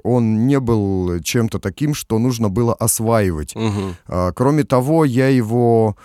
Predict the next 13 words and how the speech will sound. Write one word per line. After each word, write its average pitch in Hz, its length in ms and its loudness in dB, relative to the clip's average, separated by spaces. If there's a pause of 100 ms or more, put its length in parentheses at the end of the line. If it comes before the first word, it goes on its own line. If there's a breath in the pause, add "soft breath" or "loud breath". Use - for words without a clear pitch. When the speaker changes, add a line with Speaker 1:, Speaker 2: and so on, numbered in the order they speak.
(180 soft breath)
Speaker 1:
э, 98 240 -2
возродил 123 960 0
и 117 320 2
прокачал 117 840 0
с - 80 -4
помощью 107 380 0
ещё, 90 520 -2
опять 90 340 -2
же, 87 160 -4
этого 80 260 -6
же 73 140 -10
Ж 76 280 -6
Ж. 147 340 0